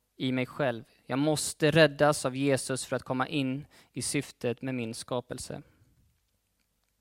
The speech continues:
Vad är det för sanning vi måste komma till insikt om? Sanningen om mig själv och mitt tillstånd. Mitt tillstånd utan Kristus är tomt, förmörkat, andligt dött och förhärdat. Nej, det tror inte jag.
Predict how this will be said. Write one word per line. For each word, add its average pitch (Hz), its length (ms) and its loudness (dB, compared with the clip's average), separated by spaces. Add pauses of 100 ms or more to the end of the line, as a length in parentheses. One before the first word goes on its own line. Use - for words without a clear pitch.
(1500)
Vad 147 160 6
är 156 100 10
det 156 60 6
för 151 100 0
sanning 147 400 4
vi 147 60 0
måste 139 220 -4
komma 135 180 -4
till 135 140 -6
insikt 131 360 -6
om? - 160 -10
Sanningen 156 540 6
om 139 120 2
mig 131 100 0
själv 151 420 4
och 147 60 0
mitt 135 160 -2
tillstånd. 139 580 -4
Mitt 170 220 -2
tillstånd 147 580 0
utan 139 420 -2
Kristus - 440 -6
är - 40 -8
tomt, 147 420 -4
förmörkat, 131 720 -6 (360)
andligt 117 480 -6
dött - 440 -10
och 123 120 -12
förhärdat. 127 640 -6 (2500)
Nej, 104 280 -2
det 107 100 -2
tror 151 160 -4
inte 110 160 -8
jag. 101 120 -14